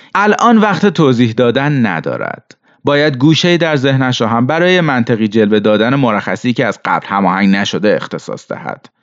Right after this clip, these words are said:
به مادرش هم می‌گوید کاری برایش پیش آمده و نمی‌تواند فعلاً تلفن جواب دهد و تا عصر با او تماس می‌گیرد. پس الان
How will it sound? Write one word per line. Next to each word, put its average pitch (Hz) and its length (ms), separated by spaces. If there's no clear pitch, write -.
به 214 100
مادرش 247 460
هم 220 140
می‌گوید 175 420
کاری 196 300
برایش 131 340
پیش 113 200
آمده 110 380
و 247 100
نمی‌تواند 120 760
فعلاً 101 320
تلفن 98 420
جواب 92 380
دهد 92 340
و 185 120
تا 185 260
عصر 202 560
با 135 100
او 123 300
تماس 95 520
می‌گیرد. - 480
پس 151 200
الان 160 400